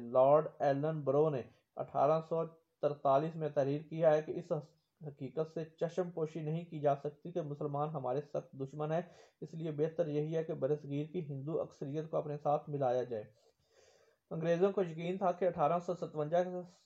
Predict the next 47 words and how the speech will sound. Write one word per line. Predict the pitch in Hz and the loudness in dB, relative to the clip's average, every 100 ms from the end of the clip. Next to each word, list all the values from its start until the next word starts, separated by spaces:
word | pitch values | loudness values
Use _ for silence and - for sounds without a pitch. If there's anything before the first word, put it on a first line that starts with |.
| _ | _
के | 160 | -8
सरकश | 165 156 151 180 | -2 -2 2 0
फौजियों | 180 156 147 160 175 | 2 -2 0 -2 -6
को | 175 | -6
मुजाहिदीन | 151 151 160 156 160 | 0 2 2 -2 -6
की | 160 | -4
हमायत | 165 127 131 143 | -2 2 2 2
हासिल | 127 117 143 | -2 -2 -6
थी। | 143 | -6
इनका | 135 147 147 | -6 -2 0
इल्जाम | 120 127 143 139 | 2 0 0 -2
यह | |
था | 147 160 | 0 -2
कि | 151 160 | -4 -6
इस | 160 | -6
हंगामे | 147 131 120 147 | -4 -2 -2 -4
से | - 147 _ - | -6 -8 _ -2
चंद | 151 170 139 | 0 -2 2
बरस | 143 151 - 143 | 2 2 -4 -4
बेशतर | 143 - 151 | -4 -2 -2
जब | 147 143 | 0 0
मौलाना | 131 135 151 | 2 0 0
वलायत | 151 131 123 143 | 0 2 4 2
अली | 156 | -4
पटना | 151 139 147 151 | -6 -4 -4 -4
से | 151 | -4
हिजरत | 120 131 151 | -4 -2 -2
करके | 151 143 160 | -2 -4 -6
सथाना | - 131 - 123 143 | -8 -10 -6 -4 -2
गए | 143 123 135 | 0 2 2
थे, | 165 170 | 0 -4
तो | 175 - - _ 165 | -4 -20 -20 _ -4
उन्होंने | 170 175 175 | -2 0 -2
दिल्ली | 151 170 190 | -2 -2 -2
में | 165 147 | -2 0
बादशाह | 135 143 - 160 | 2 2 4 2
की | 165 143 | 2 -2
रजामंदी | 139 147 147 139 156 | 0 2 0 -2 -4
के | 160 | -4
साथ | 156 151 151 | 0 0 0
अंग्रेजों | 147 143 139 147 | -4 -2 -2 -2
के | 165 165 | -4 -4
खिलाफ | 143 131 135 147 | -4 0 0 0
जहाद | 139 131 117 151 | -2 0 2 2
का | |
ऐलान | 143 123 123 | 0 0 -2
किया। | 135 123 110 | -4 -4 -4